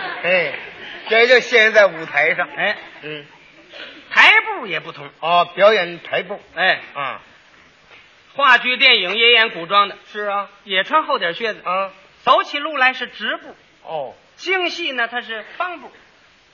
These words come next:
Speaker 2: 走起来这个样。
Speaker 1: 对。
Speaker 2: 啊，美啊。
Speaker 1: 哎，好看。
Speaker 2: 在舞台上显着美。
Speaker 1: 是。
Speaker 2: 可是要是在马路上也不怎么样。
Speaker 1: 啊，在马路上要这么走啊？
Speaker 2: 啊，这么走。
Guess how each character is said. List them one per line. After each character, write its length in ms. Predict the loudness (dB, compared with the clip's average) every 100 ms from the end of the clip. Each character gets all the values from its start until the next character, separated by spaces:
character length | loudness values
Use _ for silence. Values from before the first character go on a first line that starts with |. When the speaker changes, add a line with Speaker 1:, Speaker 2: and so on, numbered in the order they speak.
| _ _ _ _ _ _
Speaker 2:
走 100 | -16
起 80 | -14
来 120 | -12 -12
这 120 | -12
个 40 |
样。 140 | -14 -18 _ _ _ -8
Speaker 1:
对。 320 | -4 -2 -4 _ _
Speaker 2:
啊， 180 | -16 -16 _ _ _ _ _ _
美 260 | -14 -12
啊。 100 | -12 -14 _
Speaker 1:
哎， 240 | -12 -12 -10
好 120 | -12
看。 240 | -8 -8 -8 _ _ _ _ _ _ _ _ _
Speaker 2:
在 120 | -10
舞 160 | -10 -12
台 260 | -10 -6 -6
上 140 | -8
显 200 | -14 -20
着 60 | -20
美。 120 | -20 _ _ -18
Speaker 1:
是。 240 | -16 -16 -18 _
Speaker 2:
可 100 | -10
是 100 | -6
要 80 | -8
是 80 |
在 140 | -6 -10
马 200 | -10 -12
路 220 | -12 -12
上 160 | -14 -16 -16 -18
也 80 | -14
不 120 | -12
怎 120 | -10
么 60 | -10
样。 100 | -12 -14 -12 -10 -10 -12 -2
Speaker 1:
啊， 380 | 4 6 6 4
在 160 | 6 6
马 240 | 6 4
路 260 | 6 4 4
上 140 | 4
要 160 | 4 2
这 160 | 2 -2
么 140 | -2
走 160 | -6 -4
啊？ 160 | 0
Speaker 2:
啊， 120 | 2 2
这 100 | -4
么 100 | -6
走。 260 | -8 -8